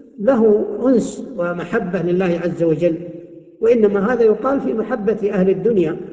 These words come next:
قال: "وكانت الدنيا منه خلف القفا". أي دنيا؟ إذا كان المقصود التوسع في الدنيا فالمؤمن لا يبالي بها، وأما إذا كان المقصود الدنيا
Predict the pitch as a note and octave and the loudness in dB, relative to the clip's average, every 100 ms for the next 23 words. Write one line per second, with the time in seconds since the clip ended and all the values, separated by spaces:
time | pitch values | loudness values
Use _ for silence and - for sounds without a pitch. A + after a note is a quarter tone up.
0 | - - - - - _ _ _ _ G#3+ | -16 -18 -20 -20 -20 _ _ _ _ 0
1 | G3+ F#3+ F#3+ A#3 G#3+ G3+ F3+ A3+ G3+ F3+ | 4 4 2 4 2 2 0 2 4 4
2 | F3+ A3+ G3+ A3+ - B3 G3 F#3 - G3 | 2 2 2 2 0 -2 0 0 0 -2
3 | E3+ D#3+ - - - - - _ _ _ | -4 -6 -10 -18 -20 -20 -20 _ _ _
4 | _ _ _ F4+ - B3 A3+ F#3+ F3+ F#3 | _ _ _ -20 0 2 4 4 4 4
5 | E3 C#3 - - A#3 F#3+ F#3 G3 F#3 F3 | 2 0 -4 -6 -2 -2 0 -2 -2 -2
6 | E3+ A3 F3+ - F3+ G3+ - F#3 - - | -4 -2 0 0 0 0 0 -6 -6 -2
7 | A3+ C4+ F#4 - C4+ F#3+ G3 A3 A3 C#4+ | -2 -2 -4 -2 0 0 0 0 0 2
8 | C#4 A#3+ F#3 F3 D#3+ D3 D3+ - - - | 4 6 4 2 0 -2 -4 -8 -14 -20
9 | - - B3+ B3+ A3+ G3+ F#3+ F#3 C4+ B3 | -20 -8 -4 0 2 2 2 0 0 0
10 | G#3 F#3+ F#3 B3+ G3 E3+ G3+ B3 G#3 | 2 0 -2 -4 -4 -2 -2 2 2